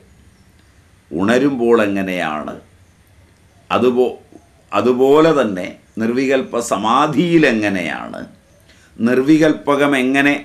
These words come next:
അഖണ്ഡാകാര വൃത്തിയെ തരുന്നു, എങ്ങനെ അത് വികൽപ്പ ഉപാധികളിൽ ഖണ്ഡിതമായിരിക്കുന്നു, എങ്ങനെ അത്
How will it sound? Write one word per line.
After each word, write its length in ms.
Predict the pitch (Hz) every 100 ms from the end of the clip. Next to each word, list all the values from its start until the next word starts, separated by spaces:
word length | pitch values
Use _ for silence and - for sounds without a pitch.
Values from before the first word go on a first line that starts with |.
| 95
അഖണ്ഡാകാര 1000 | 98 101 127 147 151 156 165 160 160 156 151 147
വൃത്തിയെ 540 | 143 110 - 131 135 131 - - _ _ _ _ _ _ _ _ _ _ _ _ -
തരുന്നു, 400 | 69 71 73 73 - _ _ _ - - - 113 120
എങ്ങനെ 440 | 143 160 180 180 190 - 127
അത് 160 | 127 151 - - _ _ _ _ _ _ _ - 104
വികൽപ്പ 560 | 131 147 160 160 - 175 180 - 135
ഉപാധികളിൽ 920 | 110 127 143 160 147 151 147 143 143 - - -
ഖണ്ഡിതമായിരിക്കുന്നു, 1500 | 120 123 165 175 196 196 170 151 143 127 110 95 90 73 85 - _ _ _ _ _ _ _ _ 107 120
എങ്ങനെ 420 | 131 143 156 165 170 - 113
അത് 160 | 120